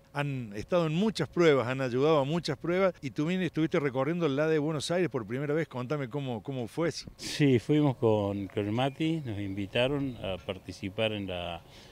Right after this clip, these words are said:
Speaker 2: en la primera jura de la primera prueba bonaerense el día martes. Realmente muy linda, una linda torada, son sesenta y cinco toros creo que tienen, de veintiséis cabañas, este,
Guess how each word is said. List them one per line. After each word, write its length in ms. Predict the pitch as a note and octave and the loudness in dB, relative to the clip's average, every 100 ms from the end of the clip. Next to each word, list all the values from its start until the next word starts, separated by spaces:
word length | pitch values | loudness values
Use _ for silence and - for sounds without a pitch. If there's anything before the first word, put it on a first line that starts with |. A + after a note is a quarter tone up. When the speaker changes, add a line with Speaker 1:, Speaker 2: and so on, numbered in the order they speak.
| - | -8
Speaker 2:
en 100 | G#2 | -2
la 120 | F#2+ | -2
primera 440 | F2+ G2 G2 A#2+ A2+ | 0 0 2 2 0
jura 320 | - A#2+ A2+ | 0 0 2
de 60 | |
la 160 | F#2+ F#2 F2 - | -2 -6 -10 -14
primera 520 | F#2+ G2 A2 C#3 B2 | -2 0 4 4 2
prueba 360 | G2+ G#2+ G#2 G2+ | 0 -2 -2 0
bonaerense 760 | G2 F#2+ F#2+ G#2 B2+ - F#3 F#3 - - - - | -2 -4 -4 -4 -6 -6 -10 -10 -18 -20 -18 -6
el 160 | G2 | -4
día 200 | F#2+ A2 | -2 -2
martes. 640 | G#2 A2+ B2+ - G3+ - - - - - | 0 -2 -4 -6 -8 -8 -20 -20 -20 -12
Realmente 1300 | A2 A2 A2 A#2 A#2+ A#2+ - A2 G#2 F#2+ F#2 F#2 F2+ F#2+ | 0 0 2 0 0 -2 0 2 2 0 -2 -2 -2 -2
muy 160 | B2+ | 0
linda, 440 | B2+ B2+ A#2 G#2+ C#3 E3 A#2+ | 0 0 -2 -2 -4 -6 -8
una 240 | G#2 G2 | -6 -6
linda 400 | F#2 A2 A#2+ A2 | -4 -2 0 -2
torada, 600 | - F#2+ G2 G#2 B2 E3+ | -2 -4 -2 -2 -2 -6
son 420 | - G#2+ F#2+ F2+ | -8 -6 -6 -6
sesenta 580 | F2 - F2+ - F#2+ - | -8 -8 -8 -6 -8 -8
y 40 | |
cinco 340 | G2 B2 A#2 G#2 | -8 -6 -4 -2
toros 340 | C3+ C3 A2 - | 0 0 0 -4
creo 200 | G#2 F#2+ | -6 -6
que 80 | |
tienen, 480 | F#2 A2+ C3+ D#3+ D#3+ - - - - | -6 -4 -4 -4 -6 -8 -20 -20 -6
de 120 | G2+ | -2
veintiséis 600 | F#2+ F#2 F2 G2 - A#2 | 0 -2 -4 -4 0 0
cabañas, 760 | - G#2 A2 B2+ C3+ E3 F#3+ - - - - - | 2 2 4 2 0 -2 -6 -14 -20 -20 -20 -10
este, 800 | G2+ F2+ D#2 - - F2+ E2 | -4 -4 -6 -10 -4 -4 -4